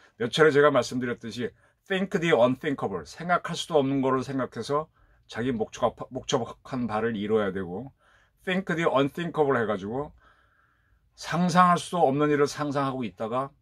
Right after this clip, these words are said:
그런 일이 일어났을 때 대처할 수 있는 게 국가입니다. 국가의 책무입니다. 그래서 국가는 모든 위기 관리, 그다음에 모든 기회를 이용할 수 있어야 됩니다.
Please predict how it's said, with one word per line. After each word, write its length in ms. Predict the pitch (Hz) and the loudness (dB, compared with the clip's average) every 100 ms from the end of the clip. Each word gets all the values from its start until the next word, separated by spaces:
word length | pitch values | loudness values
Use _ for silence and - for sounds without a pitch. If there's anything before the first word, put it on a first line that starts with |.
| _ | _
그런 320 | - 135 147 | -2 4 4
일이 180 | 139 143 | 4 2
일어났을 460 | 123 117 120 - - | 0 0 -2 -4 -12
때 80 | - | -8
대처할 340 | 110 - 120 | -8 -6 -8
수 120 | - | -6
있는 160 | 110 101 | -6 -6
게 100 | 110 | -8
국가입니다. 1200 | - - - 95 95 _ _ _ 233 185 123 92 | -12 -16 -8 -6 -6 _ _ _ 6 6 6 -2
국가의 360 | - - 123 110 | -14 -12 -6 -6
책무입니다. 600 | - 170 160 127 92 78 | -6 -8 -4 -4 -4 -10
그래서 200 | - 101 | -14 -12
국가는 400 | 113 110 131 143 | -10 -4 0 0
모든 460 | 113 127 165 170 165 | 4 4 4 2 0
위기 200 | 135 139 | 0 0
관리, 400 | 117 107 98 101 | 2 0 -2 -6
그다음에 260 | - 113 120 | -8 -6 -6
모든 540 | 101 117 147 147 160 | -2 4 4 4 -4
기회를 460 | 113 117 107 110 139 | -4 -4 -2 -2 -4
이용할 300 | - 104 104 | -8 -6 -6
수 120 | - | -10
있어야 240 | 85 - 78 | -14 -14 -16
됩니다. 260 | 73 71 | -18 -20